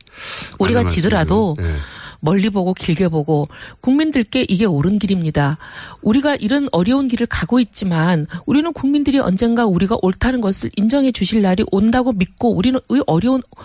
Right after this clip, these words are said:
Speaker 1: 고난의 행군을 하고 있습니다. 이런 사람들도 좀 있어야 되는 거 아니에요?
Speaker 2: 있어야 되죠. 있어야 되는데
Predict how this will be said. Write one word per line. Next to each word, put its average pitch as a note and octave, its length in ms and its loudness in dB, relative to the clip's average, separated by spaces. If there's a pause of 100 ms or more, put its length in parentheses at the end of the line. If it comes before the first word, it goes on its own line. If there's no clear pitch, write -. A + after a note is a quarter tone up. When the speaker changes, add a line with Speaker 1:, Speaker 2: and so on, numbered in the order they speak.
(140)
Speaker 1:
고난의 C4+ 400 0
행군을 C4+ 340 0
하고 F4+ 280 0
있습니다. G3+ 580 0 (480)
이런 C4 200 2
사람들도 D4+ 480 0
좀 F#3+ 140 0
있어야 A#3+ 260 0
되는 F3 200 0
거 F3+ 80 0
아니에요? A#3 340 0 (760)
Speaker 2:
있어야 B2 240 -2
되죠. F#2+ 420 -4
있어야 G#2+ 220 -2
되는데 F#3 600 0